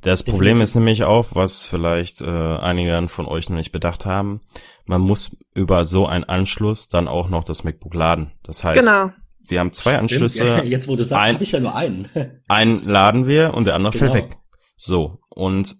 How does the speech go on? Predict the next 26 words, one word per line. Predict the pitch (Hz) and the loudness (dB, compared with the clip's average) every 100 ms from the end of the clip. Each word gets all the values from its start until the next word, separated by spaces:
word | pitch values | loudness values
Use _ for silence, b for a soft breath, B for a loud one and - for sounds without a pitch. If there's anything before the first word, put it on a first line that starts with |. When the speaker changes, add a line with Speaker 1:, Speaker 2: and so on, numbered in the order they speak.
| _ | _
Speaker 2:
Genau. | 92 | -6
Speaker 1:
was | 95 101 50 | -4 -4 -6
mich | - 76 60 53 101 95 98 - | -12 -16 -16 -6 -2 0 0 -4
noch | 90 117 - - - | -4 -4 -4 -16 -10
mehr | 107 113 120 | -4 -2 -2
stört, | - 123 120 | -2 -2 -2
ist, | 120 117 | -4 -4
dass | 98 95 | -4 -4
ich | 95 - | -8 -8
jetzt | 85 - | -8 -6
jedes | 101 165 160 | -4 -4 -6
Android-Ge-, | - 113 113 107 107 - 90 92 | -6 -4 -4 -4 -6 -2 -2 -2
Handy, | - 92 101 120 107 117 135 | -4 -2 0 2 2 -2 -2
was | 95 98 | -4 -4
es | 104 | -6
gibt, | - 123 - - _ _ - _ - | -2 -4 -4 -16 _ _ -20 _ 0
einfacher | 110 139 131 127 104 | 0 2 -2 0 0
an | 101 | 2
meinem | 98 110 | 2 2
MacBook | 110 110 113 101 _ - | 0 0 -4 -6 _ 0
laden | 92 104 104 | 2 2 0
kann | 113 101 | -2 -4
als | 65 90 - - | -4 -6 -8 -10
jedes | 95 92 95 | -6 -4 -2
iPhone. | - 110 - 82 - _ _ _ _ | -2 -4 -6 -12 -12 _ _ _ _
Speaker 3:
Mhm. | 233 247 247 247 | -2 0 0 -4